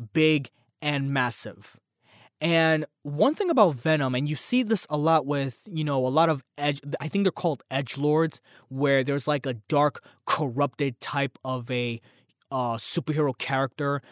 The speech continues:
where you have, like, a dark version of that character and you make them in their own t-, entity.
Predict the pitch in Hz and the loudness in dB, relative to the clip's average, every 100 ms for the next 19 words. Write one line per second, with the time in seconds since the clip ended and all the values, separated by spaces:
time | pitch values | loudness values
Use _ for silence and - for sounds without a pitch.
0 | _ 127 127 131 123 143 135 127 123 110 | _ -4 -2 -2 0 -2 0 -4 -6 0
1 | 147 135 120 - 131 127 131 127 127 123 | 0 0 -4 -4 -2 -2 -4 -2 -4 -4
2 | - 131 131 - 139 139 - - - 135 | -4 -2 -2 -2 -2 -2 -6 -16 -6 -4
3 | 127 127 139 151 135 127 127 - 127 - | -4 -4 -4 -2 -4 -2 -4 -4 -8 -8
4 | - - 123 120 - 135 131 | -14 -8 -8 -8 -4 -4 -4